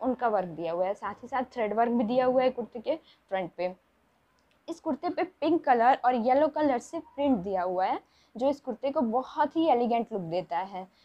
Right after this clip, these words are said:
बहुत ही आई कैचिंग हो जाता है ये अपने pink और येलो के combination के वजह से।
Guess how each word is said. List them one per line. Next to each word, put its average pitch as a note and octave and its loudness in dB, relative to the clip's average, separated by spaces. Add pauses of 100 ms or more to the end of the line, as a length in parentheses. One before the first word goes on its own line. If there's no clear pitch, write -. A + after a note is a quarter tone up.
(120)
बहुत C#4 0
ही E4+ 2 (100)
आई C4+ 6
कैचिंग C4 0
हो A#3+ -2
जाता G#3 -2
है F4 0
ये E4 6
अपने C4+ 4 (120)
pink D4+ -2
और G#3+ -2 (320)
येलो A#3+ 2
के D#4 -2
combination A3 -2
के G3 -6
वजह E3+ -2
से। F3+ -10